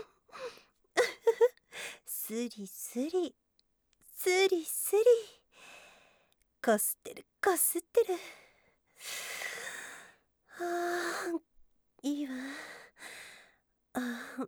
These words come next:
いい。ダーリンの鼻が、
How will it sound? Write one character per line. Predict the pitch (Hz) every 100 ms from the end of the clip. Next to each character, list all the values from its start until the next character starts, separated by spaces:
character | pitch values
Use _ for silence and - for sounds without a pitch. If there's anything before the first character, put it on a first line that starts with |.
| _ _ _ _
い | 226 233 320
い。 | 349 370 - - - _ _ _ _ - - - - - - - - - - - - - - - - _ _ _ _ _ _ _ _ _ _ -
ダ | 285
ー | 285 294
リ | 285
ン | 226
の | - _ _ -
鼻 | - - 311 311
が、 | 320